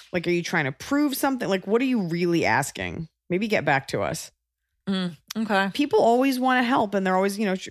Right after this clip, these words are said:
Speaker 1: but at the end of the day, you don't have to answer the phone. You don't have to give progress reports, you know, and most people do have good advice, you know, especially if you've never done something like this before, but I'm actually not sure what you're asking.
Speaker 2: Okay.
Speaker 1: I think there's something else there.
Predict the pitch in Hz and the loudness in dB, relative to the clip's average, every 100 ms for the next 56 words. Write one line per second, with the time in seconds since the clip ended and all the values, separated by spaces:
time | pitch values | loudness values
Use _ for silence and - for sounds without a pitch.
0 | - 220 - 214 254 262 226 226 240 214 | -4 -4 -2 -4 -4 -2 0 0 0 2
1 | 214 214 214 208 202 196 196 220 220 180 | 0 0 0 -2 -2 -2 0 0 0 2
2 | 180 190 202 185 180 175 190 196 190 220 | 0 0 -2 0 2 2 0 -4 -2 0
3 | 220 226 - - _ _ _ - - _ | 0 -2 -10 -16 _ _ _ -20 -20 _
4 | _ _ _ 277 226 220 226 233 233 226 | _ _ _ -4 0 2 2 -2 -4 -6
5 | _ _ 339 311 349 359 370 330 208 175 | _ _ -6 -4 -4 -2 -2 -2 -2 -2
6 | 165 156 170 - - - 202 - 196 185 | 0 0 -2 -6 -14 -4 -4 -2 -4 -2
7 | 175 170 170 190 190 165 160 156 - 160 | -2 0 0 0 0 0 -2 -4 -6 -4
8 | 165 165 160 - _ _ _ _ - 208 | -2 0 -2 -4 _ _ _ _ -4 -2
9 | 233 - 214 170 - 202 175 165 104 127 | 0 0 2 0 0 -2 0 2 2 2
10 | 95 - 92 135 - _ _ - 202 240 | 0 -2 -6 -6 -10 _ _ -16 -12 -10
11 | 214 160 170 165 151 147 135 87 - 71 | -6 -4 -4 -4 -4 -4 -4 -4 -6 -8
12 | 62 | -8